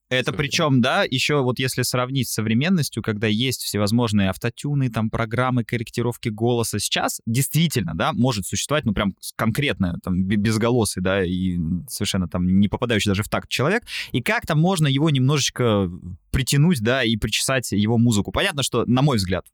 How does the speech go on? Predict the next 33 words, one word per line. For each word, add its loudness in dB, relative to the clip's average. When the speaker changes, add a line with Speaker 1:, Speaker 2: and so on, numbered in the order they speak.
Speaker 1:
по -2
моему 4
мнению, 4
как -4
бы -6
крутым 2
артистом 0
и 4
великим 2
он 4
всё -4
равно 4
не 4
станет, 0
потому 2
что 0
нужно 4
для 4
этого 2
всё-таки -4
быть 0
настоящим, 0
да, 0
но 2
один 2
какой-нибудь 0
там 4
или 4
два-три, 0
э, -2
слушабельных 0
трека 0
даже 0